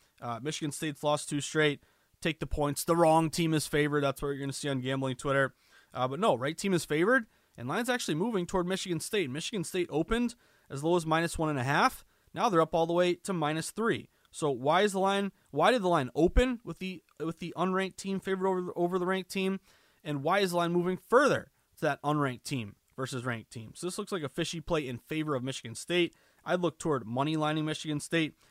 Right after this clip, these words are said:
in this spot. They're around minus one forty on the money line. Uh, KenPom does have Michigan State winning this game by one point. So that's why I go money line here instead of laying a three. Uh, you saw it the other night where, uh, Wisconsin won.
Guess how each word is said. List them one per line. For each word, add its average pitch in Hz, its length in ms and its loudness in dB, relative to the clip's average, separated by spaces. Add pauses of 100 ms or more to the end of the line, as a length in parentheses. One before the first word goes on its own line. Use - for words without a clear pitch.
(140)
in 147 100 -6
this 160 120 -2
spot. 160 320 0
They're 127 140 -6
around 120 180 -4
minus 135 300 -2
one 120 120 -6
forty 147 320 -2
on 147 120 0
the 143 60 -2
money 147 240 0
line. 147 340 2 (380)
Uh, 127 240 -6
KenPom 220 560 2 (300)
does 180 160 0
have 180 160 2
Michigan 170 280 -2
State 170 260 -4
winning 160 200 -2
this 151 140 -6
game 151 160 -4
by 127 140 2
one 113 260 -6
point. 190 380 -2 (280)
So - 120 -10
that's 123 120 -10
why 135 140 -2
I 131 100 0
go 135 140 0
money 143 260 0
line 139 240 0
here 143 200 -4
instead 123 260 -4
of 120 80 -6
laying 120 220 -4
a 110 40 -10
three. 196 500 4 (340)
Uh, 123 80 -6
you 117 140 -8
saw 160 200 2
it 139 100 0
the 139 100 -2
other 147 140 2
night 143 200 0
where, 120 260 -6
uh, 123 60 -6
Wisconsin 151 720 -2
won. 147 320 2